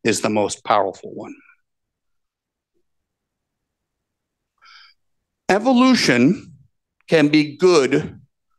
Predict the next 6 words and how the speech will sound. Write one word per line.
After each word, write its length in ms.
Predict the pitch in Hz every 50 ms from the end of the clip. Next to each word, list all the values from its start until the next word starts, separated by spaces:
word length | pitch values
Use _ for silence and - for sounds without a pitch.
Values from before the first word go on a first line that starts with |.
| _ _ _ _ _ _ _ _ _ _ _ -
or 200 | - 156 165 156
bad. 520 | - 143 139 135 127 110 104 95 - - - _ _ _ _ _ _ _ _ _ _ _ _ _ _ _ _ _ _ _ _ _ _ _ _ _ _ _ _ _ _ _ _ _
You 140 | - 156 202
can 240 | 208 - 214 202 190
change 520 | - - 202 196 202 208 208 196 160 -
things 840 | - - 110 98 104 110 123 139 180 196 - - - - - _